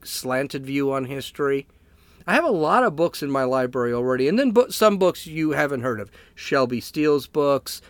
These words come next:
Candace Owens' books. You know, I got, I got a, a,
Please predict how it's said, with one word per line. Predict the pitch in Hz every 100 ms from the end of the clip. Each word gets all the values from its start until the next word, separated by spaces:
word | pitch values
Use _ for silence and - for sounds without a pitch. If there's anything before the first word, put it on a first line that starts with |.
| _ -
Candace | 131 120 104 -
Owens' | 139 139 139 131
books. | - 139 131 - - - _ _ -
You | 247
know, | 247
I | 269
got, | 311
I | -
got | 240 254 226
a, | - 180 175 -
a, | 160